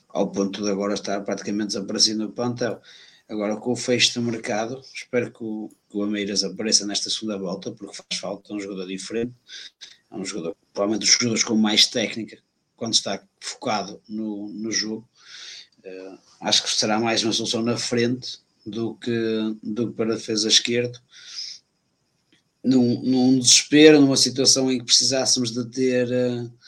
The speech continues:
de ter um jogador para fazer o, o corredor, era uma solução de emergência. Agora, para ser a opção à primeira,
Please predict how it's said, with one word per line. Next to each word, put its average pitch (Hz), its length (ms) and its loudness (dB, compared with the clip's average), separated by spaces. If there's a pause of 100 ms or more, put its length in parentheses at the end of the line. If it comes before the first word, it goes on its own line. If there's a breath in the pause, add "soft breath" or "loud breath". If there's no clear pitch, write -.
(580 soft breath)
de 113 380 -4 (200)
ter 131 160 0
um 127 80 2
jogador 123 340 0
para 123 140 -6
fazer 123 240 -4 (140)
o, 131 460 2
o 120 80 0
corredor, 139 500 4 (160)
era 131 220 0
uma 139 140 4
solução 143 720 2
de 127 140 -2
emergência. 113 720 2 (520 soft breath)
Agora, 117 340 -4
para 131 180 -4
ser 135 280 4
a 135 60 4
opção 131 420 4
à 131 100 0
primeira, 127 720 0